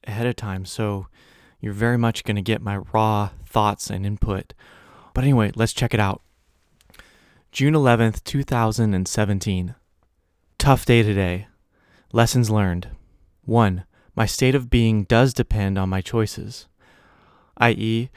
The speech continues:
when I lied by omission to Shantae last night, it set off a chain reaction of not being okay. Two, my disappointment expressed can be received by Shantae as a message of failure. Three,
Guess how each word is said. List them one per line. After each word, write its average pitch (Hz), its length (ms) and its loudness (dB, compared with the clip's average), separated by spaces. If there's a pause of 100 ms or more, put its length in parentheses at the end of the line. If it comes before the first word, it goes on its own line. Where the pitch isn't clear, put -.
(160)
when 110 160 2
I 104 60 4
lied 104 360 4
by 107 160 4
omission 104 460 2
to - 100 -6
Shantae 104 500 0
last 113 280 0
night, 127 260 0
it - 160 -12
set 113 220 0
off 110 320 2
a 110 40 -8
chain 113 280 -2
reaction 104 480 0
of 90 120 -2
not 101 280 0
being 104 260 0
okay. 101 440 -4 (920)
Two, 107 360 2 (360)
my 117 100 4
disappointment 120 680 2
expressed - 680 0 (260)
can 113 140 2
be 104 120 2
received 120 560 0
by 101 160 2
Shantae 98 600 -2 (300)
as 101 160 -4
a 101 60 0
message 101 400 0
of 95 100 -2
failure. 107 520 -2 (800)
Three, 104 400 -4